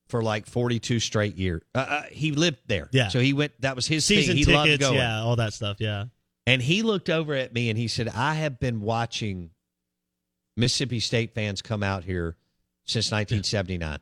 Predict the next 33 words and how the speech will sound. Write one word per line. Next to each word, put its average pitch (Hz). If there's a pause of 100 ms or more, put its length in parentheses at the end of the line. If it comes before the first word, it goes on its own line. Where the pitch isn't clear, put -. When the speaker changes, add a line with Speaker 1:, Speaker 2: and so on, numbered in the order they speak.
Speaker 2:
Four 165
decades. -
<laughs> 185
Yeah. 120 (560)
Speaker 1:
He 131
said, 127
"This 131
is 107
incredible 101
to 85
see 95 (800)
this 117
fan 117
base 98 (840)
on 160
their 139
feet 123
Speaker 2:
Yeah. 107 (580)
Speaker 1:
the 131
last 143
three 135
innings 127
knowing 123
that 107
they 120
were 113 (480)
gonna 117
win 107
the 101
Speaker 2:
Yeah. 107
Speaker 1:
national 98
championship 87 (180)
Speaker 2:
Yeah. -